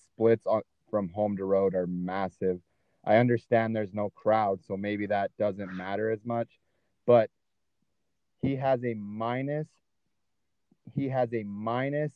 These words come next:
eighteen point four, uh, home passer rating and away different, uh, passer,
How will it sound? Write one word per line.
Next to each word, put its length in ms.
eighteen 680
point 340
four, 400
uh, 380
home 560
passer 360
rating 300
and 80
away 200
different, 400
uh, 320
passer, 360